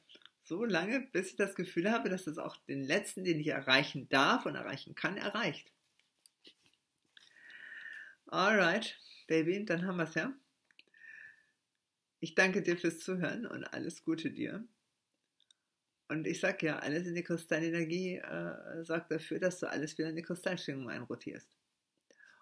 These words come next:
Und das eint dich mit deinem Dual. Und damit wäre dein Licht strahlend weiß. Und rotiert so ganz nebenher alles in die Kristallenergie wiederum. Also das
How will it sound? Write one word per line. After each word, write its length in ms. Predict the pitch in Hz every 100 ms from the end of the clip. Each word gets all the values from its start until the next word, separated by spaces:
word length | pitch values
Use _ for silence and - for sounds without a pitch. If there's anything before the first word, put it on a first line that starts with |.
| _
Und 160 | 160 160
das 220 | 196 -
eint 280 | 135 139 151
dich 160 | 165
mit 140 | 165 185
deinem 200 | 180 185
Dual. 420 | 185 233 190 147 _ _ _ _ _ - _ _ _ _ -
Und 120 | 180
damit 280 | 175 151 147
wäre 180 | 160 165
dein 180 | 151 147
Licht 200 | 160 -
strahlend 800 | - 151 156 185 202 208 196 -
weiß. 540 | - - - _ _ _ _ _ _ _ _ _ _ _ _ - - _ _ _ _ _
Und 140 | 233 240
rotiert 380 | 208 - 175 160
so 80 |
ganz 260 | 147 151 -
nebenher 380 | 131 135 120 -
alles 220 | 117 120
in 100 | 113
die 40 |
Kristallenergie 640 | - 123 117 113 104 120 120
wiederum. 360 | 113 110 123
Also 240 | 117 143 143
das 320 | 123 -